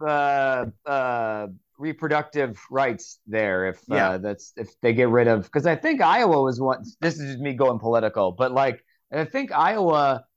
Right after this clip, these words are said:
Speaker 1: the, um, they had a law, they had, like, abortion was legal, and then the Supreme Court, they got enough right-wing people on there to, like, overturn it, so now they're not gonna have it. I mean, except the Black Angel. Thank God that there's some sort
Speaker 2: Yeah.
Speaker 1: of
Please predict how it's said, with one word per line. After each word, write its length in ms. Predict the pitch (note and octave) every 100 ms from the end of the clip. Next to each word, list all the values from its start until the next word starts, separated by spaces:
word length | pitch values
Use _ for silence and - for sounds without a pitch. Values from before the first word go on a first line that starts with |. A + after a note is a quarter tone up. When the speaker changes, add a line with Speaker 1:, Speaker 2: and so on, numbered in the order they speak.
| _ -
Speaker 1:
the, 560 | C#3+ D3 C#3+ C3+ A#2 _ -
um, 600 | C3+ B2+ A#2 G#2+ G2 E2 _ _ _
they 200 | C3 D3
had 280 | C3 E3+ C#4
a 40 | G#3+
law, 540 | C3+ A#2 G#2 G2 G#2+ - _
they 140 | C#3+ C#3+
had, 160 | C#3
like, 280 | C3 C3 - -
abortion 540 | C3 C#3+ D3+ D3+ C3
was 680 | A2+ C3+ A3+ F3+ A#2 - - _ _ _ -
legal, 640 | A#2 D3+ B3+ G3 C#3 A#2+
and 100 | B2
then 100 | D3
the 60 | C#3+
Supreme 520 | - C3+ - D#3+ D3
Court, 360 | - D#3+ D3+ C3
they 120 | B2+
got 200 | C3+ B2+
enough 220 | C3 B2
right-wing 500 | A#2 B2+ C3+ C3+ B2+
people 340 | B2+ C3 A#2 B2
on 140 | A#2+
there 140 | A#2+ A#2
to, 60 |
like, 220 | A#2 A2 -
overturn 520 | B2 A#2+ A2+ B2 C3
it, 140 | A#2 -
so 100 | A#2
now 80 |
they're 140 | G#2 G#2
not 240 | A2+ B2+
gonna 180 | B2 G2+
have 240 | G2 G2
it. 120 | F#2+ -
I 60 | E3
mean, 140 | E3+
except 340 | C#3 - F3
the 60 | D3
Black 320 | A#2+ A2 G2
Angel. 340 | G#2 F#2+ F2+ F2+
Thank 220 | - A2+ A2
God 180 | G#2+
that 140 | G2 F2+
there's 240 | F#2+ F2
some 180 | A#2 G#2
sort 220 | D3+ B2
Speaker 2:
Yeah. 60 | F2
Speaker 1:
of 100 | E2+